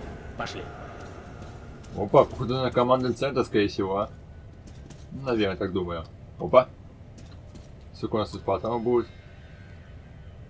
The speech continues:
Speaker 2: Вот и петух, а. Это реальный петух. А ну-ка, кстати говоря, сколько реально патронов будет?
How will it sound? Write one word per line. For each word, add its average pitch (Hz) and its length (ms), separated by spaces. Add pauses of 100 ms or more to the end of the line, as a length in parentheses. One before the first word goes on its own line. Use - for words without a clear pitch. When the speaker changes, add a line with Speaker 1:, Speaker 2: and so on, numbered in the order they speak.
(3000)
Speaker 2:
Вот 113 240
и 113 60
петух, 127 460
а. 110 160 (340)
Это 113 120
реальный 117 280
петух. 95 340
А 101 60
ну-ка, 117 180
кстати 104 220
говоря, 107 180
сколько 127 220
реально 107 200
патронов 101 380
будет? - 220